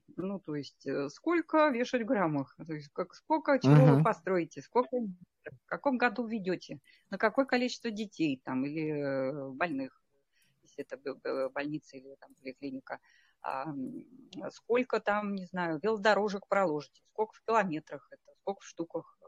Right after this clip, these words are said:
Speaker 1: сколько запроектируете, сколько построите. Ну, то есть, а,
Speaker 2: А у меня вот
Speaker 1: часто
Speaker 2: вопрос
Speaker 1: вот это вот
Speaker 2: появился. А вот, а для
Speaker 1: Да.
Speaker 2: чего вот так подробно это все рассказывать? Вот, то есть, э,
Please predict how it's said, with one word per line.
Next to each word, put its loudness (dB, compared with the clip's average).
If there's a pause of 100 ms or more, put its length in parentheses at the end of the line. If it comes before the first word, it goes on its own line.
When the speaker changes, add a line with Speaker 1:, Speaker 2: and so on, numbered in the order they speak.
(200)
Speaker 1:
сколько -10
запроектируете, -8
сколько -8
построите. -6
Ну, -10
то -8
есть, -10 (500)
а, -4 (140)
Speaker 2:
А 12
у 12
меня 12
вот 12
Speaker 1:
часто -
Speaker 2:
вопрос 12
Speaker 1:
вот 6
это 8
вот 0
Speaker 2:
появился. -6 (1000)
А 10
вот, 10
а 12
для 8
Speaker 1:
Да. 4
Speaker 2:
чего 8
вот 8
так 10
подробно 12
это 8
все 8
рассказывать? 4
Вот, -2
то 2
есть, -2
э, 4